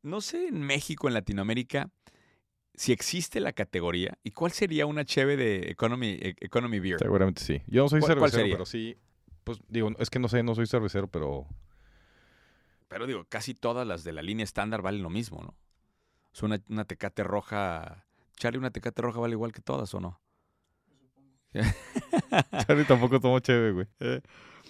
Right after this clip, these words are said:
Speaker 1: bueno, ahí, así las cosas. Ahora, la, la,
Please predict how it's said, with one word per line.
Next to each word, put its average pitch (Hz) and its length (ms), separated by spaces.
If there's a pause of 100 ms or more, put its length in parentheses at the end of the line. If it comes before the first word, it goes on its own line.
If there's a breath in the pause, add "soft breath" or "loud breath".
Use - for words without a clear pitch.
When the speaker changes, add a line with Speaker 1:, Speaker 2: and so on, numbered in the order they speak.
(260 loud breath)
Speaker 1:
bueno, 143 460
ahí, 143 260
así 127 200
las 190 140
cosas. 165 340
Ahora, 156 220
la, 143 200
la, 127 480